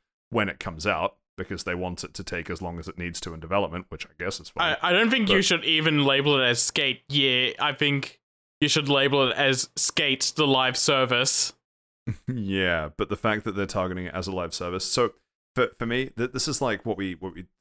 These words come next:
Speaker 1: um, it was a few weeks ago now. We touched on the thing that reminded me a lot of,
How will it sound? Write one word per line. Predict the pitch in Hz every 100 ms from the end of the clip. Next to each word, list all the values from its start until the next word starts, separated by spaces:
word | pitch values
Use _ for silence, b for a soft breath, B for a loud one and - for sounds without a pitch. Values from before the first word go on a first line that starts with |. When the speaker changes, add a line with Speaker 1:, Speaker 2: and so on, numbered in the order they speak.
| 95
Speaker 1:
um, | 95 90 87 87 -
it |
was | 110 107
a |
few | - 117
weeks | 92 -
ago | 92
now. | 87 85 -
We | 101
touched | 110 85 - -
on | 95 92 92
the |
thing | 90 107 98
that | 90 92
reminded | 95 90 92
me | 92
a | 90
lot | 87 87 -
of, | 90 87 85 85 85